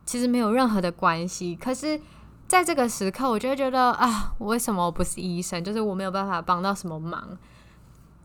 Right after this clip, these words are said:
那我觉得我现在想起来比较好一点，好过一点的感觉就是我在那个时候有，因为我坐离他很近嘛，我在那时候是有帮忙，呃，拿点滴的，因为点滴要拿高嘛，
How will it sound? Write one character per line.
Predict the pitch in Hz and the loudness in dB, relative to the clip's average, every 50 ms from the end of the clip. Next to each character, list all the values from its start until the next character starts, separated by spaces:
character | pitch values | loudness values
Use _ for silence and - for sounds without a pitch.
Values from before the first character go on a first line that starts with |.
| - - - - - - - - | -20 -20 -20 -20 -20 -20 -14 -4
那 | 240 277 302 | 2 4 4
我 | 277 220 196 | 6 4 4
觉 | - 202 208 | 2 2 2
得 | 226 | 2
我 | 254 254 240 196 175 165 156 170 | 2 2 0 0 0 0 -2 -2
现 | 196 - 247 233 | -4 -2 0 2
在 | 240 240 247 254 262 | 2 2 2 0 -2
想 | 247 226 190 190 196 | -2 -2 -2 -2 -2
起 | 190 - | -2 0
来 | 190 175 175 170 170 | 0 0 2 0 -2
比 | 170 - - 220 | -4 -4 -4 -2
较 | 202 254 262 269 254 247 233 240 | 2 4 4 6 6 4 4 2
好 | 233 - - - - 196 170 170 196 | 0 -4 -8 -2 2 2 4 4 2
一 | 254 277 262 | 0 -2 -4
点， | 226 - 202 170 - - | -4 -4 -4 -6 -6 -4
好 | 170 - 202 196 | 0 2 4 4
过 | 202 - 285 277 277 | 4 4 6 6 6
一 | 277 | 6
点 | 262 220 185 | 4 2 0
的 | 180 | 0
感 | 175 170 165 | 0 -2 -2
觉 | 170 180 | -2 -2
就 | 180 226 233 | -4 -4 -4
是 | 233 233 254 254 220 - - - - - - - | -4 -4 -4 -4 -4 -4 -8 -14 -20 -20 -16 -6
我 | - 190 185 | -2 -2 0
在 | 185 226 233 240 240 | 2 2 2 2 4
那 | 240 233 226 | 2 2 2
个 | 202 190 185 | 2 2 2
时 | 175 - 180 175 | 0 0 -2 0
候 | 170 208 214 208 196 | 2 4 4 4 4
有， | 185 175 165 156 160 151 - - - - - | 4 2 2 2 2 0 -2 -6 -10 -2 2
因 | 240 | 2
为 | 233 | 4
我 | 220 | 4
坐 | 208 - 233 226 214 | 2 2 2 2 2
离 | 185 175 170 | 2 0 -2
他 | 170 175 190 | 0 0 2
很 | 202 190 156 160 | 2 0 -2 -4
近 | - 190 175 | -4 -4 -4
嘛， | 143 98 - | -6 -6 -6
我 | - 185 | -4 -2
在 | 180 220 226 | 0 2 2
那 | 233 233 220 | 2 0 0
时 | - 180 | 0 -2
候 | 170 180 | -2 -2
是 | 175 - 220 | -2 -2 -2
有 | 180 170 | 0 0
帮 | 165 175 180 180 | 0 0 0 0
忙， | 180 175 160 151 151 156 156 - - - - - - - - | 0 -2 -4 -4 -4 -8 -10 -12 -14 -18 -20 -20 -18 -10 -6
呃， | 185 170 160 165 | -4 -4 -4 -4
拿 | 170 175 165 160 175 | -2 -2 0 0 0
点 | 185 - 226 - - 202 - | 0 -2 -4 -6 -8 -10 -10
滴 | - 175 160 156 | -8 -8 -8 -8
的， | 160 - - | -8 -8 -6
因 | 180 196 | -4 -4
为 | 214 | -2
点 | 208 208 175 | -2 -2 -2
滴 | 165 175 | 0 0
要 | 185 | 0
拿 | 196 185 160 160 165 160 - | 0 -2 -4 -8 -8 -2 0
高 | 180 160 156 165 | 2 2 2 0
嘛， | 165 160 - | -4 -6 -10